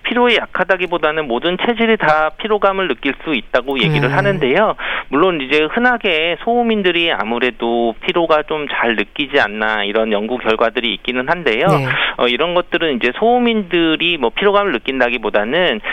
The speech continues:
Speaker 1: 그 업무나 이런 체력들의 차이가 좀 있다고 보시면 되는데 소음인들은 어떻게 보면 이제 에너지 탱크가 좀 작기 때문에 자주자주 휴식을 취하고 자주자주 소화를 잘 되는 음식들을 자주 보충을 해주는 게 오히려 피로하지 않고 건강하게 잘 갈 수 있는 거고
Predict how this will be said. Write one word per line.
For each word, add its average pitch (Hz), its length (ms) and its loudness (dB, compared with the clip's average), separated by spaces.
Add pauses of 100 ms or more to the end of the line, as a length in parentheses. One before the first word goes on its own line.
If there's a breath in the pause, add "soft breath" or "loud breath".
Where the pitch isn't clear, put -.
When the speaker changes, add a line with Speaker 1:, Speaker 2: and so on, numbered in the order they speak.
(180 loud breath)
Speaker 1:
그 113 240 2
업무나 156 760 0
이런 117 260 0
체력들의 185 640 0
차이가 226 400 0
좀 160 180 -6
있다고 123 360 -2
보시면 120 400 -2
되는데 110 640 -2 (320 loud breath)
소음인들은 156 680 2
어떻게 113 300 0
보면 120 220 -2
이제 104 260 0
에너지 113 360 0
탱크가 165 360 -2
좀 131 220 -6
작기 - 320 0
때문에 120 800 -2
자주자주 120 480 -2
휴식을 165 440 -2
취하고 185 640 0
자주자주 120 760 -2
소화를 151 480 2 (320 loud breath)
잘 - 180 2
되는 151 240 0
음식들을 113 500 -2
자주 - 260 -2
보충을 143 500 0
해주는 208 360 0
게 113 300 0
오히려 107 320 0
피로하지 185 520 0
않고 131 560 0
건강하게 113 500 0
잘 - 200 -4
갈 104 240 0
수 127 80 -2
있는 107 240 0
거고 147 400 2